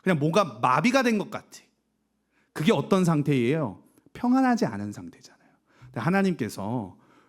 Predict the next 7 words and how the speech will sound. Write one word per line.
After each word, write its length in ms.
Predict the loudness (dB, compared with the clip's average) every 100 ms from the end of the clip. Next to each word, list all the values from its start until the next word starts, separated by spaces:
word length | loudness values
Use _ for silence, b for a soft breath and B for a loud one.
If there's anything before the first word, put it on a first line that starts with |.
| _
교회된 380 | -4 0 2 2
우리들에게 440 | 2 2 2 2
마련하신 480 | 2 0 -2 -4 -6
축복이 480 | -10 -12 _ 0 0
무엇이냐? 720 | -2 -4 -6 -8 -8 -6 -8 -10 _
평안이라는 840 | -16 -12 -10 -10 -12 -14 -18 -20
평안. 200 | -20 _